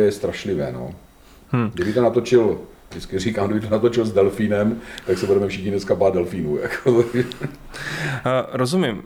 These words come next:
Speaker 2: Vy prý máte nějaké jizvy, a, po setkání se,
Speaker 1: Ano,
Speaker 2: se
Speaker 1: jo,
Speaker 2: žralokama.
Speaker 1: jasně, no.
Speaker 2: A, šlo vám tam někdy o život pod tou hlu-, pod tou, a, pod tou
Speaker 1: Mockrát,
Speaker 2: morskou hladinou?
Speaker 1: mockrát, no, jako, víte co, samozřejmě zakousli se do mě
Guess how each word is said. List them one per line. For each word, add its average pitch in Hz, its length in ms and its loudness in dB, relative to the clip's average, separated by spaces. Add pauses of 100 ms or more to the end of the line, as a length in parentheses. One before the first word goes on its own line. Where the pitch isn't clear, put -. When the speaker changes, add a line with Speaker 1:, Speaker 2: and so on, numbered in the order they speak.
(140)
Speaker 2:
Vy 110 120 -4
prý 143 140 -4
máte 160 260 -2
nějaké 185 300 0
jizvy, 120 380 0 (120)
a, 98 280 0
po 117 120 -8
setkání 110 420 -4
se, 107 100 -4
Speaker 1:
Ano, 113 220 0
Speaker 2:
se 113 80 2
Speaker 1:
jo, 123 40 2
Speaker 2:
žralokama. 117 640 0
Speaker 1:
jasně, 107 160 -2
no. - 100 -4
Speaker 2:
A, 110 240 2 (100)
šlo - 180 -2
vám 139 140 -2
tam 156 120 -4
někdy 156 220 -2
o 117 100 0
život 214 360 -2
pod - 180 -2
tou 135 300 0
hlu-, 120 480 2
pod 120 200 -6
tou, 123 540 2 (200)
a, 113 840 2
pod - 80 -4
tou - 20 -8
Speaker 1:
Mockrát, 120 180 0
Speaker 2:
morskou 127 340 0
hladinou? 120 360 0
Speaker 1:
mockrát, 90 340 -2
no, 76 180 -6
jako, 78 320 -6 (480)
víte - 240 -6
co, 85 540 -2
samozřejmě 73 500 -6
zakousli 76 480 -8
se 82 140 -6
do 82 120 -4
mě 85 180 -4